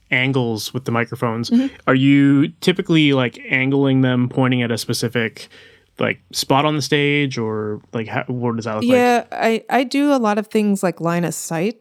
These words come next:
Speaker 2: So I kind of think of my microphones as, like, a camera lens. So I'm, like, looking to see, like, how much is this pair gonna pick up? If I'm really close, it's gonna pick up whatever's next, near it,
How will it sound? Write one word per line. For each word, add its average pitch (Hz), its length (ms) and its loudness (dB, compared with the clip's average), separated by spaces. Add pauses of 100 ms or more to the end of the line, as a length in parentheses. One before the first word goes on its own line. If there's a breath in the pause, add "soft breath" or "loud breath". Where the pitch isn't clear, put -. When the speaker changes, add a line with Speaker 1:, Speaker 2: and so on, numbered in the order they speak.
Speaker 2:
So 160 580 2 (500)
I 180 40 -4
kind 185 240 -2
of 170 80 -4
think 175 200 -4
of 160 80 0
my 151 160 -2
microphones 151 520 -4
as, 151 160 -4
like, 143 120 -6
a 156 60 -8
camera 165 380 -4
lens. 196 600 -2 (480)
So 151 440 -2
I'm, 151 220 -2
like, 151 220 -2
looking 160 320 -4
to 160 100 0
see, 151 680 -2 (720)
like, 160 180 -6
how 170 240 0
much - 560 -2 (440)
is 170 200 -2
this 160 280 -6
pair 202 380 -2
gonna 196 220 0
pick - 240 -8
up? 180 400 0
If 170 120 -4
I'm 180 160 2
really 220 220 4
close, 185 720 -2
it's - 140 -6
gonna 170 160 0
pick 180 260 -4
up 170 220 -2
whatever's 160 800 -2 (100)
next, 151 360 -4
near 165 380 0
it, - 440 -4